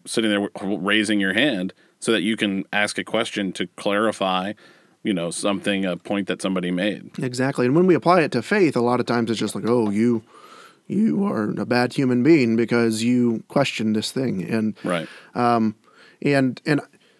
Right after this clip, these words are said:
Speaker 2: I wanna point to, uh, the disciple Thomas. He, he gets a bad rap. He's known as Doubting Thomas <laughs> because when Jesus showed up after he resurrected, uh, he showed up to ten of the disciples.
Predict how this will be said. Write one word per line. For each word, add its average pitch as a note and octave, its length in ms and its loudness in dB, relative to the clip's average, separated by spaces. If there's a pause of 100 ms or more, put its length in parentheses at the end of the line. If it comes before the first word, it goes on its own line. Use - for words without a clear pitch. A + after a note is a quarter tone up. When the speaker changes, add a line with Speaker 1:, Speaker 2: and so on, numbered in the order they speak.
(560)
Speaker 2:
I D3+ 60 0
wanna F#3+ 200 4
point F3+ 320 2
to, C#3 360 4 (160)
uh, A#2 380 0 (520)
the C3+ 120 -2
disciple C3 640 2
Thomas. - 720 -4
He, C#3+ 240 -4
he C3+ 140 -2
gets C#3+ 180 2
a C3 60 0
bad A#2 240 4
rap. G#2+ 260 0
He's A2+ 160 -2
known A#2 160 2
as G#2+ 140 -2
Doubting G#2+ 500 0
Thomas - 600 -6 (360)
<laughs> - 380 -18
because C3 580 2 (200)
when C3 240 2
Jesus D#3+ 400 4
showed D#3 360 4
up C3+ 300 2
after C#3 280 2
he C3 140 2
resurrected, B2 920 2 (520)
uh, A#2 160 2
he D3+ 100 6
showed D#3+ 280 6
up D3 200 2
to B2+ 380 4 (220)
ten F3 200 6
of C#3+ 100 4
the C3+ 80 2
disciples. A#2+ 760 -2